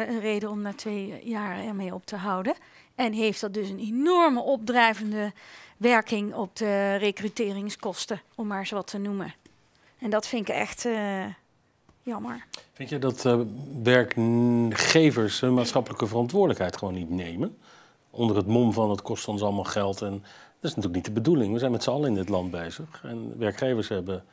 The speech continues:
Speaker 2: verantwoordelijkheid, net zoals een werknemer dat heeft. Wat, wat, wat vind jij?
Speaker 1: Nou, daar, daar ben ik het natuurlijk niet mee, eh, oneens.
Speaker 2: Mee eens
Speaker 1: Alleen,
Speaker 2: dus?
Speaker 1: eh, sorry, ja, dat is een
Speaker 2: Nee,
Speaker 1: beetje
Speaker 2: even, even voor de
Speaker 1: Nee,
Speaker 2: duidelijkheid.
Speaker 1: ja, positief taalgebruik,
Speaker 2: Ja,
Speaker 1: heel
Speaker 2: nee,
Speaker 1: goed.
Speaker 2: precies.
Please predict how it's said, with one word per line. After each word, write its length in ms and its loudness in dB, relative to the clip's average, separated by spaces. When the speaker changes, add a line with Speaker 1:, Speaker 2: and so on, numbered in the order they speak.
Speaker 2:
verantwoordelijkheid, 720 -4
net 120 -10
zoals 240 -8
een 160 -4
werknemer 440 -4
dat 140 -10
heeft. 300 -18
Wat, 240 -6
wat, 280 -8
wat 160 -2
vind 220 2
jij? 100 -6
Speaker 1:
Nou, 260 -4
daar, 100 -12
daar 220 -8
ben 120 -4
ik 100 -6
het 100 -6
natuurlijk 380 -4
niet 200 2
mee, 380 4
eh, 520 4
oneens. 580 2
Speaker 2:
Mee 120 -8
eens 100 -4
Speaker 1:
Alleen, 300 6
Speaker 2:
dus? 100 -12
Speaker 1:
eh, 80 0
sorry, 400 2
ja, 220 6
dat 120 2
is 100 -8
een 60 4
Speaker 2:
Nee, 220 8
Speaker 1:
beetje 160 10
Speaker 2:
even, 120 6
even 120 8
voor 120 4
de 60 8
Speaker 1:
Nee, 80 10
Speaker 2:
duidelijkheid. 680 8
Speaker 1:
ja, 80 6
positief 320 2
taalgebruik, 580 4
Speaker 2:
Ja, 60 4
Speaker 1:
heel 140 4
Speaker 2:
nee, 100 4
Speaker 1:
goed. 100 4
Speaker 2:
precies. 420 -6